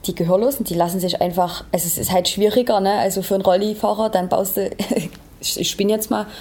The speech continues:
baut man halt ein paar Rolliplätze und dann ist das Thema abgehakt, ne? Für die Gehörlosen muss man ja quasi von Spieltag zu Spieltag neu organisieren, dass man vielleicht, also wir hatten jetzt gegen Hannover,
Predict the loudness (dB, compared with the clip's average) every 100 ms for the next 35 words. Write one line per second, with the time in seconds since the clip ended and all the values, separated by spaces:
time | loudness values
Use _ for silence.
0 | -20 2 2 4 2 2 2 2 2 2
1 | 2 2 2 0 0 0 -2 -4 -2 -2
2 | 0 0 0 2 0 0 -4 -4 -4 0
3 | 2 2 2 0 -4 -2 -2 0 -2 -8
4 | -14 -14 0 2 2 0 -2 4 4 4
5 | 2 0 -4 -8 -6 -2 2 2 2 0
6 | 2 2 2 2 -2 -8 -16 -12 -8 0
7 | 2 4 2 0 2 4 4 2 -2 -10
8 | -16 -2 0 2 0 0 -4 -2 2 2
9 | 2 -2 0 0 0 0 -2 -2 -2 0
10 | 0 2 2 2 0 -2